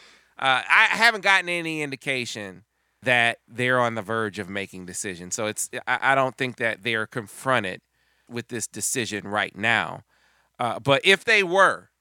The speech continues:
I, I just don't think they would hesitate to take him. Now, it, it's one of the interesting things to me has been, uh, as you, as you watch some of the recruiting, and maybe we'll get into this in a, in a later podcast.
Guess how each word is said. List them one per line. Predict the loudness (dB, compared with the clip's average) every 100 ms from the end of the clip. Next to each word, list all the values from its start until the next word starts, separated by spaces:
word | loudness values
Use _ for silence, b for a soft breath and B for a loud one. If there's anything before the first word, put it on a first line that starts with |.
| 0
I, | 2 2
I | 0
just | 0 0
don't | 0
think | -2 -2
they | -2
would | 0
hesitate | -2 -4 -2 -4 -4
to |
take | 0 0 0
him. | 0
Now, | 0 0 b b
it, | -2 2
it's | 0 0 -2
one | 0
of | 2
the | 0 -4
interesting | -6 -6 -6 -4 -2
things | -2 -2 -2 -4 -4
to | -4
me | -2 -2 -2 -2
has | -2 -2
been, | -6 -4 0 0 -2 -6 -14 _ _ _ _ _ _
uh, | -8 -4
as | -4 -4 -4
you, | -4 -4 -6 -6
as | -4 -2
you | -2
watch | -2 2 4 4 0 -4
some | -2 -2
of | -4 -4
the | -4
recruiting, | -4 -8 -6 -4 -4 -6
and | -6
maybe | -6
we'll | -6 -6
get | -4 -6
into | -8
this | -6 -6 -4
in | -6
a, | -8 -10 b b -8
in | -4
a |
later | 0 0 0 -4 _ -10
podcast. | 0 2 0 -4 -8 -8 -10 -14